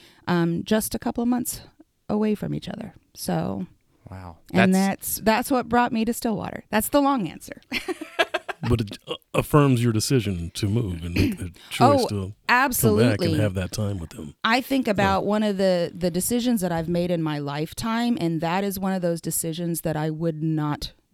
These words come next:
Speaker 1: do it, like, change my decision. That was a, such a valuable and wonderful experience to see my children, uh, grow into a relationship with their grandparents in their
Speaker 2: Mm-hmm.
Speaker 1: final years. That was lovely.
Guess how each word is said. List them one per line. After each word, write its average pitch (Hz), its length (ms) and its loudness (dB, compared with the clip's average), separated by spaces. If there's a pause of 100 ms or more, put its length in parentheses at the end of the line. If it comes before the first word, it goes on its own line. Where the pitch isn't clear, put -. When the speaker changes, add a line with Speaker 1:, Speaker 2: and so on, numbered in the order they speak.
(140)
Speaker 1:
do 165 160 4
it, 151 140 -4 (160)
like, 147 320 -4 (120)
change - 480 -2
my 151 160 -2
decision. - 540 -6
That 156 280 -2
was 156 560 -2 (760)
a, 156 460 2
such - 520 -2
a 156 320 -2 (240)
valuable 190 960 0
and 147 420 -6 (600)
wonderful 190 560 2
experience 151 760 0
to 151 480 -2
see 180 480 -2
my 151 180 -2
children, 151 680 -2 (100)
uh, - 280 -12 (320)
grow 165 640 0
into 165 300 -2
a 151 100 -4
relationship 151 680 -4
with 170 120 -10
their - 120 -6
grandparents - 760 -6
in 170 120 2
their 147 100 2
Speaker 2:
Mm-hmm. 151 80 -6
Speaker 1:
final 151 280 -4
years. 151 340 -6
That - 160 -4
was 156 400 -2
lovely. - 480 -6